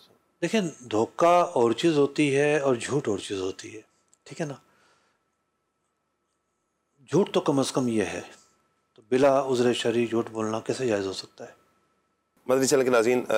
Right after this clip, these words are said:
Speaker 1: الحمدللہ، آ، ہماری، آ، شرعی رہنمائی ہو رہی ہے۔ مفتی صاحب نے ہمیں، آ، وقت بھی عطا فرمایا، کچھ شرعی رہنمائی بھی ہماری کی ہے۔ اللہ پاک ہمارے مفتی علی اصغر صاحب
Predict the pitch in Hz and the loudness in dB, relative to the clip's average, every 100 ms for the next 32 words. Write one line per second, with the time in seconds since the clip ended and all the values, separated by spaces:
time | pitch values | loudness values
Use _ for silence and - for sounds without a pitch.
0 | 107 - 123 117 107 107 110 - - 104 | 0 -2 0 2 2 2 0 -2 -8 -4
1 | 98 104 98 101 110 107 - _ _ _ | -2 -2 -2 0 0 -2 -8 _ _ _
2 | _ - 107 104 123 117 123 - 113 110 | _ -4 -2 -2 0 2 0 0 -2 -2
3 | 101 107 104 107 107 98 104 98 113 107 | -4 -4 0 0 0 -2 -4 -2 -4 -2
4 | 101 95 - - 98 101 95 92 95 98 | -2 -6 -12 -10 -10 -6 -8 -8 -6 -6
5 | 95 _ _ _ _ - 95 98 87 110 | -6 _ _ _ _ -8 -4 -4 -6 -6
6 | 101 101 110 98 95 95 92 - 104 98 | -2 -4 -4 -4 -4 -4 -8 -8 -6 -6
7 | - - 113 107 104 107 117 113 107 101 | -8 -2 0 0 0 -2 -2 -4 -2 -2
8 | 113 - - - - 101 123 127 113 107 | -4 -8 -20 -20 -12 -6 0 2 4 2
9 | 107 104 - 107 104 - - 98 98 101 | 2 0 0 0 0 -2 -4 -2 0 -2
10 | - 110 107 110 120 107 123 117 120 | -2 0 0 0 0 0 -2 -4 -4